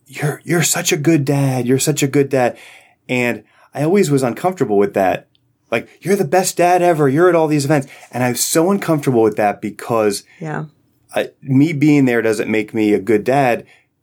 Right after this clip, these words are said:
Speaker 1: because, uh, we have a lot, all of us in this room have a lot of friends
Speaker 2: Mm-hmm.
Speaker 1: that drive to the Pentagon
Speaker 2: Yeah,
Speaker 1: every day.
Speaker 2: for sure.
Speaker 1: There's one friend of mine in particular drives to the Pentagon every
Speaker 2: Mm-hmm.
Speaker 1: day,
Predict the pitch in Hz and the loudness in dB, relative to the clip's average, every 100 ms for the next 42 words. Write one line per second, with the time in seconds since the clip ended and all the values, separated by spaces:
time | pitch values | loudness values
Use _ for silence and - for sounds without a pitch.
0 | _ _ 120 107 - 120 110 110 104 - | _ _ -4 -4 -4 0 4 2 0 -8
1 | _ _ _ 123 123 151 147 113 98 - | _ _ _ -6 0 2 2 -4 -8 -12
2 | - 160 226 - - 107 101 101 101 104 | -4 0 0 -4 -4 0 0 0 -2 -2
3 | 101 107 113 117 107 - 120 110 98 95 | -2 0 0 0 -4 -6 -2 -2 -2 -6
4 | - - - 175 160 104 - _ 117 110 | -12 -10 -8 -4 0 0 -2 _ -8 -4
5 | 101 101 - 107 - 110 95 90 90 139 | -4 -6 -6 -8 -4 -4 -4 -6 -6 -4
6 | 165 226 95 90 - - 175 170 - 233 | -2 -2 -2 -4 -6 -6 -8 -6 -4 0
7 | 113 113 117 131 120 - - 107 135 135 | 0 0 0 0 -4 -14 -20 -6 -2 -2
8 | 113 107 117 160 175 92 92 101 113 117 | -2 -4 -4 -2 0 -2 0 -2 -2 -4
9 | 127 131 135 113 101 92 95 92 90 | -6 -2 -2 -2 -2 -2 0 0 -2